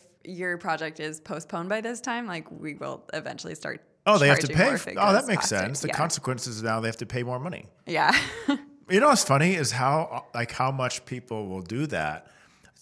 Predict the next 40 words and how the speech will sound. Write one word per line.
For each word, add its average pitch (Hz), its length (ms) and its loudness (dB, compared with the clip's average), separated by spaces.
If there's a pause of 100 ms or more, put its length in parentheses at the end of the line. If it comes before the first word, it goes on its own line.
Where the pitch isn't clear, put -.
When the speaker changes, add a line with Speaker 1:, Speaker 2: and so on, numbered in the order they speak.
Speaker 2:
uh, 95 240 -6
because 98 360 -8
of 90 80 -8
accountability, 90 760 -6 (460)
right? 92 180 -4
And 196 80 -6
Speaker 1:
Mm-hmm. 113 180 0
Speaker 2:
always, 143 300 6
it 131 160 -2
always 139 280 4
goes 113 260 -2
back 117 320 0
to 110 140 -2
you're 110 220 0
paying 139 380 0
a 113 40 -6
fee 113 520 -4 (260)
to 127 120 0
hold 127 280 -2
yourself 113 380 -4
accountable. 101 600 -10 (280)
Speaker 1:
Yeah, 180 280 8 (220)
it - 80 -4
really 247 360 0
Speaker 2:
<laughs> 196 120 -4
Speaker 1:
is. - 420 -4 (260)
Speaker 2:
Uh, 131 360 6
so 165 140 2
with 135 140 4
ghostwriting, 123 640 4
though, 107 240 4
what 127 160 0
does 143 100 0
that 131 120 -2
process - 460 -6
look 69 180 -10
like? - 300 -10 (760)
Speaker 1:
Um, 208 360 0
so 254 200 -4
for 208 480 -8